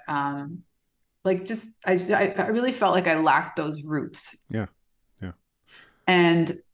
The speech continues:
Speaker 1: at the time, I would have thought, you know, it, it, I was telling myself that all those people were, like, setting themselves up for a boring life. And probably now I would, you know, kind of still <laughs> think the same thing, but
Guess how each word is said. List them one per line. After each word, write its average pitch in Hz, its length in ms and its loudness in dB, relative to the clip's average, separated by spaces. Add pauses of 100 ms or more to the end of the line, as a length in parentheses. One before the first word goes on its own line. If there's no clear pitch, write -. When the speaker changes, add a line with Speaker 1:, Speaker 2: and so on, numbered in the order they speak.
Speaker 1:
at 180 120 0
the 175 60 0
time, 190 420 4
I - 20 4
would 170 140 4
have 165 100 0
thought, 156 340 2
you 170 140 2
know, 143 100 2 (160)
it, 170 200 -6
it, 160 260 -6
I 160 80 -2
was 151 140 0
telling 180 280 2
myself 143 420 -2
that 156 100 0
all 151 100 4
those 151 180 -4
people 143 460 -2
were, 143 80 -4
like, 135 160 -6
setting 143 260 -2
themselves 139 480 -4
up 135 140 -2
for 147 140 -2
a 156 60 -2
boring - 280 -4
life. - 420 -2
And 135 280 -8
probably 156 400 0
now 143 340 0 (180)
I 151 120 -2
would, 143 260 -8
you 160 80 -12
know, 147 140 -10
kind 147 200 0
of 151 60 -4
still 151 220 0
<laughs> - 100 -6
think 160 180 0
the - 80 -10
same 175 280 -6
thing, - 420 -8
but 160 240 -8